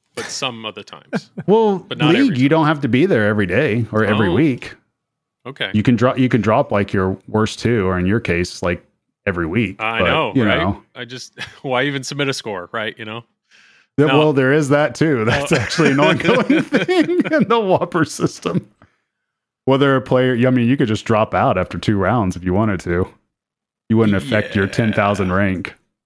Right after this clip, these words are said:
Speaker 1: I'm not, I'm not too worried. I should though. I, I would like to get more involved. So next year I am planning on, as of right now, I stream ev-,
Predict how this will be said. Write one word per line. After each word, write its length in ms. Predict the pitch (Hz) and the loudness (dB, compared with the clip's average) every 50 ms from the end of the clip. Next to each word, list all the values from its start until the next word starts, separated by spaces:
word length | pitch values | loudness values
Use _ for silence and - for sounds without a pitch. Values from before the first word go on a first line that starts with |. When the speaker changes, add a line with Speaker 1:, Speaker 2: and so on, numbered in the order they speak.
| _ _ _ _ - | _ _ _ _ -10
Speaker 1:
I'm 140 | - 127 127 | -10 -6 -4
not, 220 | 135 127 120 117 - | -4 -6 -6 -8 -12
I'm 100 | 120 120 | -14 -12
not 140 | 113 107 101 | -12 -12 -12
too 140 | - - 117 | -12 -12 -12
worried. 160 | 107 107 113 - | -8 -8 -6 -4
I 120 | 151 180 | -2 -2
should 300 | 196 - - - 147 120 | -2 -2 -2 -4 -4 -2
though. 160 | 123 117 110 | -2 -6 -4
I, 220 | 107 117 135 143 147 | -2 -2 -2 -2 -2
I 140 | - 135 139 | -2 -4 -4
would 160 | 143 147 135 | -4 -2 -2
like 160 | 135 131 123 | -4 -4 -4
to 80 | - 135 | -6 -8
get 120 | 135 127 | -10 -8
more 160 | 120 123 123 117 | -8 -10 -12 -10
involved. 500 | 110 113 117 117 113 113 113 123 - 139 | -8 -6 -4 -4 -4 -4 -6 -12 -12 -8
So 120 | - 185 | -6 -2
next 280 | 175 180 202 190 - - | 0 -2 -2 -2 -2 -2
year 320 | 202 185 180 180 180 151 | -2 0 0 0 -2 -2
I 140 | 127 139 147 | -2 -4 -2
am 300 | 147 147 147 151 151 143 | -2 -2 -2 -4 -4 -8
planning 320 | - 165 147 139 139 135 | -6 -6 -6 -6 -6 -6
on, 280 | 135 131 131 131 127 127 | -4 -4 -2 -2 -4 -4
as 200 | 110 127 135 131 | -6 -6 -8 -6
of 80 | 127 | -6
right 140 | 131 131 123 | -4 -4 -4
now, 160 | 117 120 120 | -4 -4 -6
I 80 | 120 113 | -6 -6
stream 340 | 110 - - - 135 127 123 | -6 -8 -6 -6 -6 -6 -6
ev-, 200 | 120 117 113 | -8 -8 -10